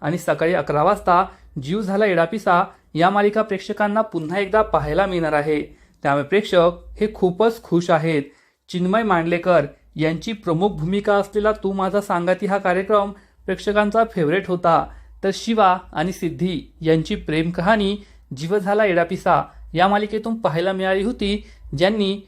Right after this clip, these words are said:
प्रेक्षकांचं खूप मनोरंजन केलं होतं. तर मित्रांनो, तुम्ही कोणती मालिका पाहण्यासाठी एक्सायटेड आहात? तुम्हाला अशा बंद झालेल्या जुन्या मालिका पाहायला आवडतात का? नक्कीच कमेंट करून सांगा आणि अशाच नवीन नवीन माहितीसाठी व्हिडिओला लाईक करा, शेअर करा,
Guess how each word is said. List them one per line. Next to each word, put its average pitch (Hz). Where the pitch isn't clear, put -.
प्रेक्षकांचं 208
खूप 233
मनोरंजन 165
केलं 165
होतं. 160
तर 185
मित्रांनो, 190
तुम्ही 175
कोणती 196
मालिका 220
पाहण्यासाठी 208
एक्सायटेड 180
आहात? 160
तुम्हाला 185
अशा 156
बंद 165
झालेल्या 202
जुन्या 185
मालिका 202
पाहायला 196
आवडतात 175
का? 180
नक्कीच 185
कमेंट 175
करून 196
सांगा 202
आणि 196
अशाच 190
नवीन 202
नवीन 202
माहितीसाठी 196
व्हिडिओला 160
लाईक 156
करा, 196
शेअर 175
करा, 196